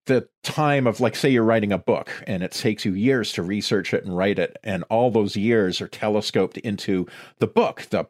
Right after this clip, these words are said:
you know, two hundred and twenty pages between hardcovers or whatever, right? It's a work, a,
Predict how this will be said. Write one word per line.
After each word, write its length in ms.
you 100
know, 240
two 200
hundred 240
and 80
twenty 240
pages 400
between 320
hardcovers 580
or 60
whatever, 500
right? 280
It's 180
a 80
work, 340
a, 100